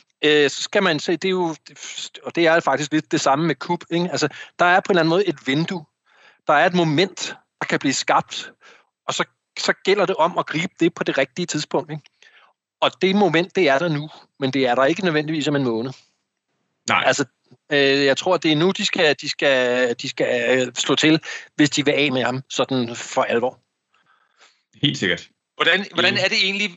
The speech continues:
Speaker 3: øh, med en, hvis, hvis nu vi, vi, vi, vi, øh, vi antager, at, at, øh, Mitch McConnell, øh, går ind i kampen, han, øh, øh, smider, øh, øh, seksten senatskolleger i benlås og får dem til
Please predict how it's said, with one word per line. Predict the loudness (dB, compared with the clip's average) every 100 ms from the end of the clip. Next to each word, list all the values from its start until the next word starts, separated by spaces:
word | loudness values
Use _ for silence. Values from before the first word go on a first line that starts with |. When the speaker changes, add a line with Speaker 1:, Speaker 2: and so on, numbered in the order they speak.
| -2
Speaker 3:
øh, | 0 0
med | -2 0 0 0
en, | -4 -6 -6
hvis, | -6 -4
hvis | -4 -4 -2
nu | -2
vi, | 0 0 -2 -10
vi, | -16 _ _ _ _
vi, | -2 -2 2
vi, | 4 6
øh, | 6 4
vi | 0
antager, | 0 0 0 2 0 -2 -4
at, | -4 -4 -14 -6
at, | -4 -4 -4
øh, | -2 0 -2 -4
Mitch | -12 -6 -4 -2
McConnell, | 0 2 2 2 -2 -4
øh, | -2 0 0 -2 0
går | 0
ind | 0
i | -2
kampen, | 0 -2 -4 -12 -12 -14 _ _ _
han, | -4 -2 -2
øh, | 0 0 -2 -4
øh, | -4 -2 -2 -6 -12 -8 -6
smider, | -6 -2 2 4 2 0 -2
øh, | 0 0 -2 -4 -4
øh, | -2 0 -2 -4 -8 -16 -20 _
seksten | 0 2 2 0 -2 -4 -6
senatskolleger | -4 0 2 0 0 2 4 4 4
i | 2
benlås | 0 0 2 0 0 -4
og | -4
får | 0 -2
dem | 0
til | 0 0